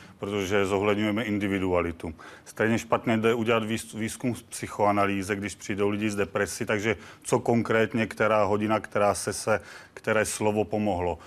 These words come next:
Protože se dostáváme úplně do jiných dimenzí, než je možnost změřit nějakou molekulu, zvýšit tu molekulu, snížit.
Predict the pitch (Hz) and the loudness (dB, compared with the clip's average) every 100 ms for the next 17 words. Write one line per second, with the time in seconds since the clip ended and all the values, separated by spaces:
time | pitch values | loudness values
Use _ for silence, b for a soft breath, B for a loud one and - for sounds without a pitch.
0 | B - 95 113 113 - 117 - 117 113 | B -14 -8 -4 -2 0 -2 -2 2 4
1 | 113 117 117 110 110 120 113 110 113 113 | 4 4 2 -2 -2 -2 -2 0 0 0
2 | 107 107 110 101 113 107 101 107 98 B | 0 0 0 0 0 0 0 0 0 B
3 | B B - - - 107 110 107 98 90 | B B -20 -20 -6 0 0 2 0 0
4 | 107 110 107 101 - - 107 98 101 98 | 2 4 2 0 -4 -8 -2 0 0 0
5 | 101 104 92 104 101 92 95 98 - 98 | 2 0 0 -4 -2 -4 -4 -4 -6 -8
6 | 104 104 101 98 104 - 104 104 98 95 | -4 -2 -2 -2 -6 -4 -4 -2 -4 -6